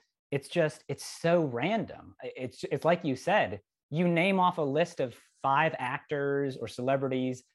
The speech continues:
that you think would be in crypto, and I'll just never put Anthony Hopkins at the top of it. So it-, it's so random, but it's a good random. It's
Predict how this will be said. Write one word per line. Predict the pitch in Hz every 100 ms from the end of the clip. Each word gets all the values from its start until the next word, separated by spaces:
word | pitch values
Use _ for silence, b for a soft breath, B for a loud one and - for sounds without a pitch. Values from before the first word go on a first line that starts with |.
| _
that | 139
you | 131
think | 147 139
would |
be | 131
in | 123 117 - -
crypto, | 175 180 110 107 -
and | 120 -
I'll | 120 147
just | 156 -
never | 113 131 127
put | 135 123
Anthony | 120 117 104
Hopkins | 127 151 - 98 95 90 _ _ _ - - 170
at | 120
the |
top | 123 180 175
of | 90
it. | 85 82 - _ _
So | - 160
it-, | 143 156
it's | 151
so | - 226
random, | 160 180 262 160 117
but | 143
it's | 151
a |
good | 120 - 151 175
random. | 98 80 82 76 76 87 120
It's | 123